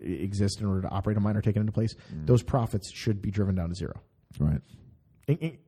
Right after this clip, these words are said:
Speaker 1: and, you know, um, right now there's a, a few problems. Like, uh, monopolistically, like, Jihan Wu, uh, and the Antminers, like, they make all of the miners globally,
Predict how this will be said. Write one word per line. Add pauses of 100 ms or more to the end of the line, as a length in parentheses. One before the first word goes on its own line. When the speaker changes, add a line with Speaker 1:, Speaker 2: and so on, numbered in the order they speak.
Speaker 1:
and,
you
know, (540)
um, (720)
right
now
there's
a,
a
few
problems.
Like,
uh,
monopolistically,
like,
Jihan
Wu, (360)
uh, (120)
and
the
Antminers, (140)
like,
they
make (500)
all
of
the
miners
globally,